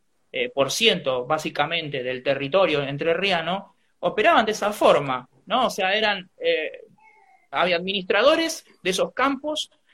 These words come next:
que hacían explotación de soja con, eh, todo, todo el sistema tercerizado, la maquinaria, eh, ¿no es cierto?, los fumigadores, por ejemplo, la mayoría eran fumigadores de la provincia de Córdoba. Las empresas aéreas que hacían justamente estos trabajos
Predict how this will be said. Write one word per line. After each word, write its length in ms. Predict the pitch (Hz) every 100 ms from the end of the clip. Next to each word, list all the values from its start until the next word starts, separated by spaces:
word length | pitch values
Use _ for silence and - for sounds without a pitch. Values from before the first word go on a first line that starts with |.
| _
que 100 | -
hacían 300 | 156 170 185
explotación 520 | 170 165 147 147 175 190
de 100 | 220
soja 440 | 269 247 240 277 _ _ _ _ _ -
con, 280 | 156 175
eh, 460 | 170 160 156 151 151
todo, 380 | 247 262 262 185
todo 100 | 233
el 80 | 247
sistema 340 | 196 214 208
tercerizado, 800 | 180 165 143 135 135 135 113 113
la 140 | 127
maquinaria, 1040 | 143 139 143 165 220 202 175 160 147 143 -
eh, 180 | 135 131
¿no 60 |
es 60 | 135
cierto?, 200 | 170 151
los 160 | 135 -
fumigadores, 640 | 139 143 147 185 208 180
por 160 | 147
ejemplo, 320 | 147 208 202 185
la 120 | 156
mayoría 880 | 147 143 - 165 208 208 190 220 247 _ _ _ _ -
eran 260 | 165 175
fumigadores 580 | - 143 139 139 160 170
de 60 | 147
la 140 | 135
provincia 400 | 139 151 151 143
de 100 | 139
Córdoba. 480 | - 175 143 127 123
Las 240 | 127 -
empresas 400 | 131 175 185 185
aéreas 400 | 165 180 175 135
que 100 | -
hacían 280 | 135 170 156
justamente 400 | 156 156 156 160
estos 180 | 156 165
trabajos 720 | 180 185 190 185 202 226 -